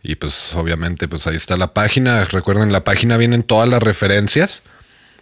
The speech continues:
Hay, este, pues, fotos de, de lo que hablamos, de cuando hablamos de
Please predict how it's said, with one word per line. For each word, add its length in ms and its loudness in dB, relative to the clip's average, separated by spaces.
Hay, 220 2
este, 520 -2
pues, 220 -8
fotos 420 2
de, 240 2
de 160 -2
lo 140 -2
que 120 -2
hablamos, 680 -2
de 120 -8
cuando 240 -10
hablamos 380 -6
de 180 -2